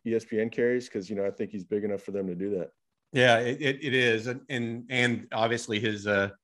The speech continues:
Speaker 2: uncles have their own Monday night show, and there's
Speaker 1: Right.
Speaker 2: a tie in there as well. Um, a-, anything else you're looking forward to over the next week to ten days that you're really eyeing from a recruiting perspective?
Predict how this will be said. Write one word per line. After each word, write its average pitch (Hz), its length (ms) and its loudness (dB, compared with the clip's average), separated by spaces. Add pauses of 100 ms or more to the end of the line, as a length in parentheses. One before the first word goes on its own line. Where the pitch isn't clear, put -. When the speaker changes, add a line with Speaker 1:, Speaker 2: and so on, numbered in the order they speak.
(360)
Speaker 2:
uncles 131 380 0
have 120 180 6
their 120 140 6
own 120 220 4
Monday 113 280 4
night 110 280 2
show, 117 420 4
and 104 220 -4 (340)
there's 113 140 -2
Speaker 1:
Right. 120 160 2
Speaker 2:
a - 20 4
tie 117 140 0
in 113 180 4
there 110 240 6
as 104 100 -2
well. 110 380 0 (220)
Um, 156 320 2 (580)
a-, 214 240 -2
anything 226 460 0
else 190 260 4
you're 170 100 2
looking 147 360 -2
forward 160 640 -2
to 160 260 2
over 147 160 -2
the 143 80 0
next 143 280 -2 (440)
week 147 500 2
to 117 100 -6
ten 135 300 2
days 127 560 6 (320)
that 117 140 0
you're 139 400 6 (260)
really 147 480 6
eyeing 135 540 4
from 120 200 -4
a 110 60 0
recruiting 131 540 -2
perspective? 131 760 2